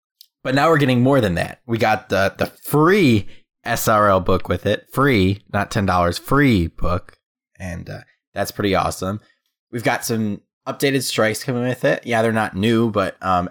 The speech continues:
everybody loves the Nexus, right? It's so much fun. Um, we got, uh, the Dawning quests coming. They said there's gonna be more quests than we had last year, which is awesome. Um,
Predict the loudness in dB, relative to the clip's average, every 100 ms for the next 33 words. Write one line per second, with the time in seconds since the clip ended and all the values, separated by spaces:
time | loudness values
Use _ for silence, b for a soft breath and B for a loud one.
0 | -2 0 0 0 0 0 2 0 0 -4
1 | -4 -4 -6 -6 -4 -4 -4 -8 -6 -6
2 | -6 -4 -4 -6 b b b _ _ -4
3 | 0 0 -2 -6 _ _ _ _ _ -6
4 | -2 -2 0 -4 -6 -4 -2 -2 -4 -8
5 | _ _ _ _ -6 -2 0 -2 -6 -6
6 | -2 0 -2 -4 -8 -6 -2 -2 -2 -6
7 | -8 -4 0 2 2 2 0 -2 -2 -2
8 | -4 -4 -2 0 0 0 -2 -2 -2 -4
9 | -12 -4 0 2 2 2 0 -2 -2 0
10 | 2 0 -2 -2 2 2 0 2 2 2
11 | -2 -4 -6 -6